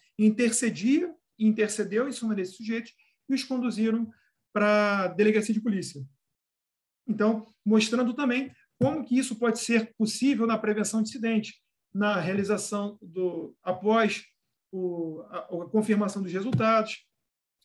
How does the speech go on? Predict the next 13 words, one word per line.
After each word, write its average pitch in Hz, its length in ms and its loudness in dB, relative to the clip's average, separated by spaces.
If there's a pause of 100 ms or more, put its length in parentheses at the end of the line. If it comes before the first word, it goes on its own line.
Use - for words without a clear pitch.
(200)
No 208 120 4
ano 226 100 6
de 220 60 2
dois 220 160 2
mil, 214 220 2
dois 190 240 0
mil 196 140 -4
e 180 60 -6
vinte, 226 340 -6 (360)
também 233 200 6
não 320 80 -4
foi 277 160 0
diferente. 185 540 -2